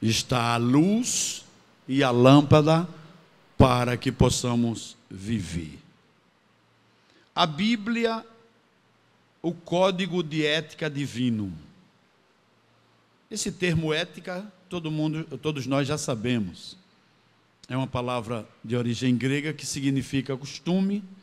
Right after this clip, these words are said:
disposição, hábito. É uma conduta ideal e reta esperada de cada indivíduo. Ética.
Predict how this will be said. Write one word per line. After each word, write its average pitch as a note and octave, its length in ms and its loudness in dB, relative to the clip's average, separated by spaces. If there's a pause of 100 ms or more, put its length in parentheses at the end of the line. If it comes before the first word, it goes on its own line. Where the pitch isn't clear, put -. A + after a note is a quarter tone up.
(500)
disposição, D3 960 0 (840)
hábito. C3+ 600 -2 (1800)
É C3 420 -2 (720)
uma D#3+ 180 4
conduta F3 600 0
ideal D3 760 -2
e D#3 80 0
reta C#3 600 -2
esperada C3+ 640 -2
de C3+ 100 -4
cada C3 340 0
indivíduo. A#2 640 4 (1400)
Ética. G#2+ 500 -6